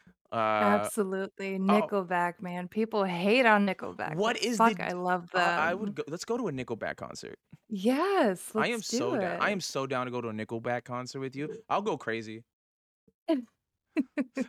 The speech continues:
Speaker 1: Like, I, I don't give a sh-, I don't give a shit what people say. Nickelback is, like, uh, people that hate on
Speaker 2: Yes.
Speaker 1: Nickelback is, like, I under-, I utterly do not understand what the
Speaker 2: Mm-hmm.
Speaker 1: actual hate goes on to it.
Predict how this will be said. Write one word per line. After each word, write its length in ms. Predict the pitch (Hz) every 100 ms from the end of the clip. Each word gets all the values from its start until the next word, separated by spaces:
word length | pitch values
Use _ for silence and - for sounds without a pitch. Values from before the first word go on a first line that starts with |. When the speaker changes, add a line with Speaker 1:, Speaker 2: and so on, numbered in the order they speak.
| -
Speaker 1:
Like, 160 | 240 - _ _
I, 160 | - 190 196
I 20 |
don't 200 | 285 214
give 200 | 151 165
a 80 | 170
sh-, 100 | - 190
I 60 | 220
don't 200 | 185 135
give 160 | 147
a 40 | 147
shit 200 | 151 151
what 140 | 151
people 180 | 151 156
say. 240 | 147 147
Nickelback 600 | 147 226 196 135 127 127 -
is, 340 | 123 127 127 131
like, 200 | 120 -
uh, 60 | - - -
people 240 | 202 202
that 140 | 277 202
hate 140 | -
on 200 | 175 139
Speaker 2:
Yes. 0 |
Speaker 1:
Nickelback 540 | 139 180 160 180 190
is, 240 | - 143 139
like, 380 | 127 117 113 - _ _ _ -
I 160 | 151 151
under-, 300 | 147 160 185 -
I 140 | 139
utterly 360 | 139 165 175 165
do 200 | 131 135
not 180 | 143 135
understand 800 | 131 127 123 - 113 113 120 117
what 160 | 123 - 135
the 280 | 127 110 208
Speaker 2:
Mm-hmm. 120 | 208
Speaker 1:
actual 500 | 123 135 - 135 131
hate 320 | 120 117 113 -
goes 260 | 110 113
on 220 | 113 113
to 140 | 117 135
it. 180 | 131